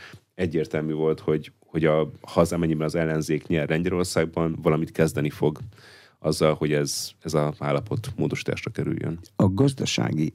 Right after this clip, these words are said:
Speaker 2: helyzet Lengyelországban a Tusk kormány megválasztása után az változott? A, nálunk a tőzsdén, ö, meglepő változások voltak, a forint is erősödött, tehát mint hogyha egy ilyen nagy várakozás teljesült volna be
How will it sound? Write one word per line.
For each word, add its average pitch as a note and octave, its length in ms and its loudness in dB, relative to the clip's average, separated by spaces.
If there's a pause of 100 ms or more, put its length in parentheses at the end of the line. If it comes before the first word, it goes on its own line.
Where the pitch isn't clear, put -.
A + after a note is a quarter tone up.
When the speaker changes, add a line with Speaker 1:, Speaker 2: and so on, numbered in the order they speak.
(100)
Speaker 2:
helyzet - 460 0
Lengyelországban E2+ 840 0
a E2+ 60 0
Tusk - 260 0
kormány E2+ 340 2
megválasztása F2 800 -2
után - 340 0
az - 180 -2 (100)
változott? E2 760 0
A, G2 220 4 (100)
nálunk B2 380 6
a - 60 2
tőzsdén, F2 680 4
ö, F2+ 180 4 (360)
meglepő - 420 2
változások - 600 -2
voltak, B2 320 0
a - 40 -4
forint A2 380 4
is F#2 140 2
erősödött, - 600 0
tehát - 240 0
mint C#3 140 4
hogyha B2+ 340 0 (260)
egy G#2+ 180 2
ilyen A#2+ 220 2
nagy F#2+ 300 4
várakozás E2+ 640 0
teljesült E2 540 0
volna - 240 0
be - 180 -4